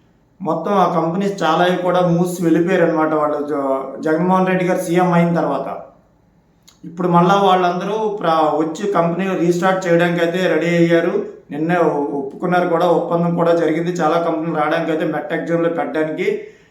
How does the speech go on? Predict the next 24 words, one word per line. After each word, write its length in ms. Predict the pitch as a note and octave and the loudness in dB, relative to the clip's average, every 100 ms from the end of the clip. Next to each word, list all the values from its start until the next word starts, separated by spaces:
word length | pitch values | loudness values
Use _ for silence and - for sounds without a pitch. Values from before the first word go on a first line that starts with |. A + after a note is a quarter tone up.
| _ _ | _ _
రెడీ 200 | D3 D3 | -4 2
అవుతున్నారండి. 840 | F3 E3+ E3+ E3 D#3 D#3 G#3 - - - - | 4 4 2 2 2 2 0 -2 -8 -18 -10
అదొకటి 640 | C#3 F3 F3+ F3 G3 F3+ E3 | -2 -2 -2 0 0 2 0
మంచి 300 | D#3+ D#3+ E3 | 0 -2 -4
శుభ 280 | E3 E3+ F3 | -4 -2 2
పరిమాణం 440 | F3+ F3 F3+ F3 | 2 4 2 0
అని 100 | E3+ | -4
చెప్ప-, 380 | E3+ - D#3+ D#3 | -6 -4 0 0
పరిణామం 440 | D#3+ D#3+ F3 F3 | 0 0 0 0
అని 120 | F3 | -2
చెప్పొచ్చు. 640 | E3+ D3+ E3+ E3+ E3+ F3 - - - _ C#3+ | -2 -2 0 -2 -2 -4 -6 -14 -20 _ -8
నెక్స్ట్ 280 | D#3+ - | -8 -4
ఇంకా 480 | F3+ E3+ F#3+ F3 - - - - _ _ _ _ _ _ _ _ _ - | -2 2 4 2 0 -6 -16 -20 _ _ _ _ _ _ _ _ _ -14
రాజధానిలోనే 840 | B2 C#3 G3+ - G#3 G3+ G3 G3+ | -4 0 0 2 2 4 2 4
ఎక్స్ఎల్ఆర్ఐ 840 | F3+ F3+ - A3 G#3+ G3+ G3 G3+ G3 | 2 2 0 2 4 4 4 2 2
అనే 160 | G3 | 0
విద్యా 360 | E3+ E3+ G3 G3+ | -2 0 0 0
సంస్థ 280 | G3 E3+ F#3 | 0 -2 -2
ఒకటి 220 | E3+ E3 | -2 -2
వచ్చిందండి, 320 | F3 E3+ D#3+ | 0 2 2
ఇంటర్నేషనల్ 580 | D3+ E3 F3 F3 F3 E3 | 0 -2 -2 -2 -2 -4
స్కూల్ 300 | - D3 C#3 | -4 -4 -4
అండి 160 | A2 | -4
అది. 140 | G2 | -8